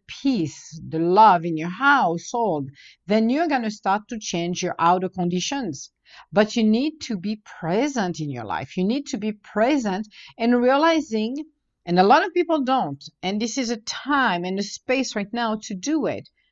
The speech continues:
What triggers my anxiety? What triggers my anger? What trigger, fill out the blank, that is not positive or for my highest good?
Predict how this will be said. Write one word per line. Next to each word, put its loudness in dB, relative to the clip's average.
What 2
triggers -4
my -2
anxiety? -6
What 0
triggers -2
my -2
anger? -2
What 2
trigger, 0
fill -2
out 2
the -2
blank, -2
that 0
is 0
not -2
positive -4
or -6
for -8
my -2
highest -2
good? -6